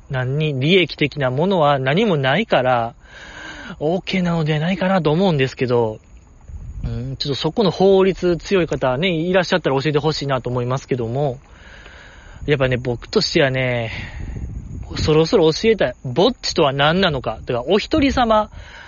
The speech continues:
やっぱこの個人孤独の時代を生き抜く、あれもちょっと伝授したいですしね。うん。いや、最近分かったんですよ。その、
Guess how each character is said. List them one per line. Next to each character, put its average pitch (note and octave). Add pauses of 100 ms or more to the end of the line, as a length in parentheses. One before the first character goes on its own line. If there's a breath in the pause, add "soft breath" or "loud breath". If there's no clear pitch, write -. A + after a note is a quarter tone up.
(540 loud breath)
や F3+
っ -
ぱ D#3+
こ F3
の E3+
個 C#4+
人 A#3+
孤 E3+
独 E3
の G3
時 E3
代 F3+
を F#3
生 F#3
き G#3
抜 A#3+
く、 F#3 (320)
あ E3+
れ A#3
も F3
ち -
ょ -
っ -
と -
伝 D#3
授 E3
し -
た C4
い F3
で C3
す -
し C3
ね。 F3 (320)
う B2+
ん。 A#2+ (1200)
い -
や、 A#2+
最 F#3+
近 F3
分 A#3+
か G#4
っ F#4
た -
ん C#3
で C3+
す -
よ。 A#2
そ C3+
の、 B2